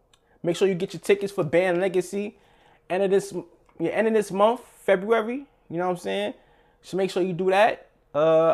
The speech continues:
I ha-, pro-, I may have the link somewhere, you know, but, um, all in all, please join my Discord. You know what I'm saying? I have the link to that too.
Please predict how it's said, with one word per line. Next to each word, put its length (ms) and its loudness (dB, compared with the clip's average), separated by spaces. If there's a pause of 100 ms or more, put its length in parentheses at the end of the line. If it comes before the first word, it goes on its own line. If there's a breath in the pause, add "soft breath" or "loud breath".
I 180 0
ha-, 140 0
pro-, 180 4
I 180 4
may 180 0
have 200 -2
the 80 2
link 240 -4
somewhere, 560 -2 (120)
you 120 -4
know, 240 -2
but, 220 2
um, 360 0 (180)
all 180 4
in 160 -4
all, 320 4 (840 loud breath)
please 320 0
join 280 2
my 100 4
Discord. 600 -2 (120)
You 80 -10
know 60 -6
what 80 -4
I'm 60 -8
saying? 180 -4
I 40 -2
have 140 0
the 80 -4
link 360 -8
to 100 -8
that 220 -2
too. 380 -6